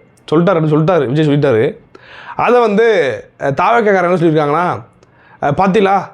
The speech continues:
விஜய் வந்து, அஹ், சீமானை கலாச்சிட்டாரு." ஏன்னா போன முறை வந்து சீமான் வந்து, "What bro, it's very wrong bro" அப்படின்னு சொல்லியிருந்தாரு. அதே கிண்டல் பண்ற விதத்துல சீமான், சீமான் வந்து இவ்வளவு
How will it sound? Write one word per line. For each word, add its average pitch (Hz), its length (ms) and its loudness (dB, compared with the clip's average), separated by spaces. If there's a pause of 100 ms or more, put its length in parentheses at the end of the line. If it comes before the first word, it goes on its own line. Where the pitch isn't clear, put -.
(220)
விஜய் 196 260 2
வந்து, 196 260 2 (560)
அஹ், 139 200 0
சீமானை 226 320 2
கலாச்சிட்டாரு." 175 440 0
ஏன்னா 202 260 0 (120)
போன 196 220 0
முறை 208 200 2
வந்து 196 260 2
சீமான் 196 260 2
வந்து, 165 320 2
"What 180 180 2
bro, 202 380 2
it's 175 180 -4
very 208 180 4
wrong 196 260 2
bro" 170 80 4
அப்படின்னு 170 340 2
சொல்லியிருந்தாரு. 139 420 0 (260)
அதே 233 480 2
கிண்டல் 214 260 0
பண்ற 196 240 2
விதத்துல 196 340 2 (400)
சீமான், 214 460 0
சீமான் 208 280 0
வந்து 196 260 2
இவ்வளவு 202 480 2